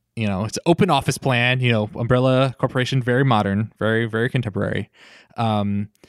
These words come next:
and he's, like, walking through and looking at each desk, and he eventually finds one that has, like, a picture of this woman who I think we saw before in the, uh, the intro, and,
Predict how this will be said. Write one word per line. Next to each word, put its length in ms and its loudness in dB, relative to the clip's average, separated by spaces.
and 200 -4
he's, 200 0
like, 160 -2
walking 380 2
through 340 0
and 120 -2
looking 280 -4
at 100 -4
each 460 -6
desk, 540 -2
and 280 -2
he 80 0
eventually 360 -2
finds 360 2
one 420 4
that 140 2
has, 240 0
like, 140 -4
a 40 -6
picture 280 -4
of 80 -6
this 180 -8
woman 400 2
who 80 2
I 20 6
think 220 0
we 80 2
saw 200 4
before 680 4
in 260 2
the, 200 2
uh, 280 4
the 140 0
intro, 640 2
and, 880 -2